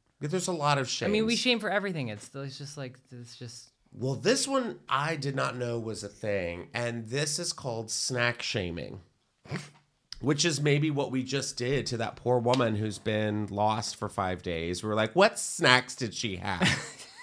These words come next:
Speaker 1: Were they gummy bears?
Speaker 2: She obviously brought the right snacks.
Speaker 1: Yeah. I mean, I, I still wanna know what they were, but I snack shamed saying, like, "Oh, maybe it was a Vegemite sh-
Speaker 2: Right.
Speaker 1: a snack," and like, "Uh,
Speaker 2: Yeah.
Speaker 1: gross," you know.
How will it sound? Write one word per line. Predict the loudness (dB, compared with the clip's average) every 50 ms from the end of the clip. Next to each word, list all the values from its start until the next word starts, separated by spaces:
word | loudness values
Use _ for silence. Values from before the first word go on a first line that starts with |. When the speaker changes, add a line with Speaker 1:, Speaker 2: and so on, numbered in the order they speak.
| -18 -20 -20 -20 -20 -20 -20 -20 -20 -20 _ -20 _ _ 2
Speaker 1:
Were | 4 6
they | 6 6 4
gummy | 4 4 4 6 6 8 10 12 12
bears? | 12 12 12 12 12 12 12 10 8
Speaker 2:
She | 6 4 4
obviously | 8 10 10 10 10 8 4 4 2 0
brought | 2 4 6 4 4 4
the | 2 -2 0
right | 2 2 2 2 2 0 -4
snacks. | -4 -2 0 0 0 -2 -6 -10 -14 -12 -2
Speaker 1:
Yeah. | 2 6 6 6 6 4 2 -4 -12 -20 _ _ -2
I | 0 2
mean, | 4 4 4 4
I, | 4 4 4 4
I | 4 2 2
still | 2 0 0 2 2
wanna | 4 4 2 2
know | 2 0
what | 0 0 0
they | 0 -2
were, | 0 2 2 2 2 2
but | 2 2 0
I | 2 2 0 0
snack | 0 -2 -2 0 2 2 2 2 0 -2
shamed | -4 -4 -2 -2 -2 -4 -4
saying, | -6 -4 -4 -4 -2 -2 -4 -4
like, | -4 -6 -6 -4 0
"Oh, | 0 0
maybe | 0 0 -2 -2
it | -2 -4
was | -4 -4 -6
a | -6
Vegemite | -4 0 0 0 0 0 0 0 0 0 -2 -4 -6 -6
sh- | -6
Speaker 2:
Right. | -6 -6 -4 0 0
Speaker 1:
a | 0
snack," | 0 0 -2 0 0 0 0 0 0 -2 -2 -4
and | -4 -2
like, | -2 -4 -6 -8 -6
"Uh, | -2 0 0 2 2 0
Speaker 2:
Yeah. | -2 -4
Speaker 1:
gross," | -6 -2 0 2 2 2 2 2 0 -2 -6 -8 -10 -12 _ _ _ _ -12
you | -10 -8
know. | -8 -8 -8 -8 -10 -10